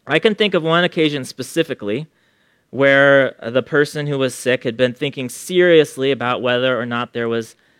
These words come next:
uh, sin in the person's life. They were taking it seriously that, uh, that maybe it was because of some fault God had found,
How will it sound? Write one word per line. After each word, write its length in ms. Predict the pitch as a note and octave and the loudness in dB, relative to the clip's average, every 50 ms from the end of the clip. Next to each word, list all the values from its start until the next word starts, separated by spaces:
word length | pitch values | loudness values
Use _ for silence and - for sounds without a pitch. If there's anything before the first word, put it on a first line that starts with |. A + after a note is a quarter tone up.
| _ _ _ _ | _ _ _ _
uh, 320 | - A2+ A2 G#2+ G#2+ G2+ D#2 - _ _ _ _ _ _ | -6 -4 -2 -2 -2 -4 -6 -10 _ _ _ _ _ _
sin 440 | _ - - - C#3+ C3+ B2+ C3 C3 | _ -20 -10 -4 -2 -2 -2 -2 -2
in 100 | B2 B2 | -4 -6
the 60 | A#2+ | -6
person's 440 | - C3 A#2 A2 - A#2+ A2+ G#2+ G#2+ | -6 -6 -6 -6 -6 -10 -12 -12 -10
life. 400 | G#2+ G#2+ G#2+ B2 C#3 - _ _ _ _ _ _ _ _ _ | -8 -6 -4 -6 -6 -6 _ _ _ _ _ _ _ _ _
They 100 | - A#2 | -2 0
were 100 | A#2+ A#2+ | 0 0
taking 320 | - - B2+ B2+ - C3 B2+ | 0 0 -2 -2 -2 -4 -8
it 120 | B2 - | -8 -10
seriously 640 | - - B2+ B2 B2 B2+ B2 B2 - A#2+ A#2+ B2 | -10 -8 -6 -4 -2 -2 -4 -6 -8 -8 -8 -6
that, 320 | A#2+ A#2+ A2+ A2+ A2 _ - | -4 -4 -6 -6 -6 _ -8
uh, 300 | A#2 G#2 G#2+ G#2 G#2+ A2 - _ _ _ _ _ _ _ _ _ _ _ | -6 -6 -4 -6 -6 -8 -12 _ _ _ _ _ _ _ _ _ _ _
that 120 | - G#2+ | -10 -8
maybe 320 | G#2+ A2+ A2+ A#2 A#2 A#2+ A#2+ | -4 -4 -4 -2 -2 -2 -4
it 100 | - - | -6 -6
was 400 | G#2+ A2 A2+ A2+ A2+ B2 B2+ B2 | -6 -6 -4 -2 -2 -2 -4 -4
because 380 | B2 A#2 - - A#2+ A2+ A2+ | -8 -10 -6 -6 -8 -6 -8
of 100 | A#2 A2 | -10 -14
some 460 | - - A#2 A2+ A2+ A#2 A#2+ B2 A#2+ - _ _ _ | -12 -8 -6 -6 -6 -6 -8 -10 -12 -14 _ _ _
fault 360 | _ _ A2+ G#2+ A#2 A2 - | _ _ -4 -4 -4 -6 -8
God 200 | - A2 A2 A2+ | -8 -6 -6 -6
had 140 | A#2+ G#2+ - | -6 -8 -8
found, 380 | - A2 G#2+ A2 A2 A2+ A2 | -8 -8 -6 -6 -8 -10 -12